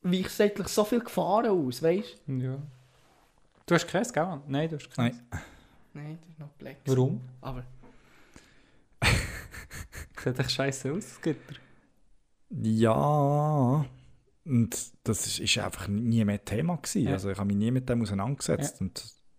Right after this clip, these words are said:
Speaker 2: Also, gell,
Speaker 3: es ist
Speaker 2: no
Speaker 3: auch
Speaker 2: offense hier.
Speaker 3: Ja, nein, nein, ich weiss schon. Aber, ähm, ja, ich habe mir auch schon Gedanken, ge-, also nicht Gedanken gemacht, ob Gitter ja oder nein, sondern einfach, eigentlich sollte viel mehr passieren.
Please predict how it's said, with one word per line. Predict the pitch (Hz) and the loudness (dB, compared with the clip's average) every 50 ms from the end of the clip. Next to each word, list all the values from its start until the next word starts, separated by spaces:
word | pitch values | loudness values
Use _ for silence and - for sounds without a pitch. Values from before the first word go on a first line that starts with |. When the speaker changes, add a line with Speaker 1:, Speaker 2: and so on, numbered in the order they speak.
| _ _ _ _ _ - _ _ _ _ _ _ _ - | _ _ _ _ _ -20 _ _ _ _ _ _ _ -2
Speaker 2:
Also, | - 143 127 147 143 | -2 0 2 2 4
gell, | 131 131 131 127 117 - | 6 6 6 6 4 2
Speaker 3:
es | - 135 135 | 2 4 6
ist | 123 110 - | 6 6 6
Speaker 2:
no | - | 8
Speaker 3:
auch | 120 - - 208 - - | 10 10 12 12 10 8
Speaker 2:
offense | - 151 - - 165 - - 131 127 - | 4 2 2 0 0 2 2 0 -2 -4
hier. | - 123 120 | -4 -2 4
Speaker 3:
Ja, | 120 135 202 254 | 8 10 10 10
nein, | 302 330 294 165 | 10 10 8 8
nein, | 127 160 196 - | 8 6 6 4
ich | - | 2
weiss | 95 90 90 - - | -2 -4 -4 -2 0
schon. | - 196 208 - - - - - - - - - - - - - - - _ _ _ _ _ - | 0 0 0 -2 -8 -16 -20 -20 -20 -20 -20 -20 -20 -20 -20 -20 -20 -20 _ _ _ _ _ -4
Aber, | - 101 95 - 98 95 | -4 -2 0 0 0 2
ähm, | 95 92 90 92 92 92 90 87 87 - - _ _ - - - - | 2 2 2 0 0 0 -2 -4 -6 -10 -18 _ _ -10 -8 -4 0
ja, | - 120 175 220 | 4 6 6 6
ich | 196 - | 4 4
habe | 123 107 110 | 4 4 4
mir | 123 | 4
auch | 147 | 2
schon | 147 170 | 2 2
Gedanken, | 160 160 151 156 143 147 151 147 - - 156 - | 2 2 4 2 2 2 2 0 -2 -4 -4 -4
ge-, | - - - | -4 -4 0
also | 120 107 120 | 2 4 4
nicht | 117 120 127 127 | 4 4 2 2
Gedanken | 127 139 - 127 123 123 127 - - | 2 2 4 4 4 2 0 -2 -2
gemacht, | - 127 117 113 - - | -2 -2 -2 -2 -4 -8
ob | 87 85 - - | -10 -12 -6 0
Gitter | - 120 117 - - 107 | 0 0 0 0 0 2
ja | 110 110 113 | 4 4 4
oder | 113 107 104 | 4 2 2
nein, | 104 110 113 127 143 | 0 2 2 0 0
sondern | 143 127 - 104 101 101 107 110 | -2 -2 -2 -2 -2 -2 -2 -4
einfach, | 113 - - 92 95 - - _ _ _ _ _ _ _ _ _ _ | -4 -4 -6 -10 -10 -14 -18 _ _ _ _ _ _ _ _ _ _
eigentlich | - 104 117 123 143 135 127 - 127 120 117 - 76 76 - - _ _ _ _ _ _ _ _ _ _ _ _ _ _ _ _ _ _ _ | -2 -2 -2 0 -2 -4 -2 -2 -2 -2 -2 -2 -8 -12 -16 -20 _ _ _ _ _ _ _ _ _ _ _ _ _ _ _ _ _ _ _
sollte | - - - 101 - - - | -14 -8 -8 -8 -8 -8 -10
viel | - - 110 110 113 | -4 0 2 4 4
mehr | 110 107 107 110 113 | 4 2 2 0 -2
passieren. | - - - 104 - - - - 110 117 135 143 131 110 | -4 -6 -6 -4 -4 -4 -2 0 0 0 0 0 -2 -6